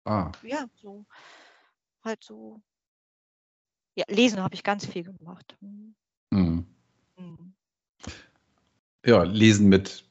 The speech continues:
Speaker 1: mit, äh, schwummerigem Kopf funktioniert halt auch nicht so richtig, ne?
Speaker 2: Ja, und dann verrutscht die Brille und ach nee, das macht dann auch keinen Spaß.
Speaker 1: <laughs>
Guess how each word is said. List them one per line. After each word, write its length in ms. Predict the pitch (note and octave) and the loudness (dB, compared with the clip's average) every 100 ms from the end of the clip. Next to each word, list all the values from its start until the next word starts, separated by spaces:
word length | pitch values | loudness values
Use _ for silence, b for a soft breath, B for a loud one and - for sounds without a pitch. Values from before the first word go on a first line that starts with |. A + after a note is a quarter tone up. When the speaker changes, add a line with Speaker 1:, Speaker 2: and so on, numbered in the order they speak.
| _ | _
Speaker 1:
mit, 460 | - F#2+ F#2 - - | -2 0 0 -4 -10
äh, 400 | A#2 G2 F2+ F2+ F2 _ _ _ _ _ _ _ | -2 2 2 0 -4 _ _ _ _ _ _ _
schwummerigem 600 | - - B2 A2 G2+ F#2+ | -10 2 6 8 6 2
Kopf 440 | F2 A2+ - - - - | 2 -2 -4 -18 -20 -6
funktioniert 480 | A#2+ G#2+ A#2+ B2+ | -4 -2 2 4
halt 120 | B2 F#2 | 4 2
auch 40 | |
nicht 140 | F2+ F2 | 0 -2
so 80 | F2 | -2
richtig, 380 | F#2 - F#2 G#2 | -4 -4 -6 -2
ne? 280 | A2 A2+ - _ _ _ _ _ _ _ _ _ | -4 -4 -14 _ _ _ _ _ _ _ _ _
Speaker 2:
Ja, 540 | G3 F#3 F#3 G#3 G#3+ F3+ - | -6 -2 0 -2 -6 -12 -16
und 120 | F#3+ | -8
dann 80 | G3 | -6
verrutscht 340 | G3 F#3+ - - | -6 -6 -10 -12
die 60 | |
Brille 440 | F#3 E3+ G#3+ C4 A3 | -10 -6 -4 -4 -6
und 180 | G#3 - | -8 -12
ach 120 | F#3+ | -10
nee, 180 | F#3 F3+ | -10 -10
das 180 | G3+ | -12
macht 200 | - - | -14 -14
dann 100 | - - | -14 -14
auch 80 | |
keinen 180 | - - | -16 -14
Spaß. 440 | - F#3+ E4 - - | -8 2 4 6 6
Speaker 1:
<laughs> 420 | - - - - | 6 4 -4 -10